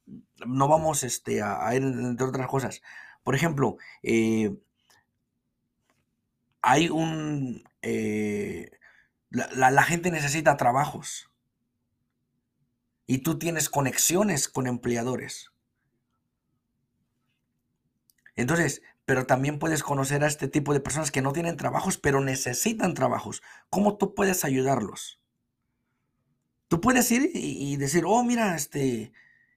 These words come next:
eh, en tal restaurante están contratando". O, "Mira, eh, eh, en,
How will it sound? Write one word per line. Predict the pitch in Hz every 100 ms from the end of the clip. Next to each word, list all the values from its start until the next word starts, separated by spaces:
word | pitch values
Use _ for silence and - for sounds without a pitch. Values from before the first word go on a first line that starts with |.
| _
eh, | - 123 123 117 113 110 -
en | 127 131
tal | 160 196
restaurante | 214 190 147 135 151 214 226 196
están | - 175
contratando". | - 143 120 - 165 185 - - _ _ _ _ _ _
O, | 127 135
"Mira, | 139 202 196 - - -
eh, | 120
eh, | 123 120 113 123 127
en, | 135 127 110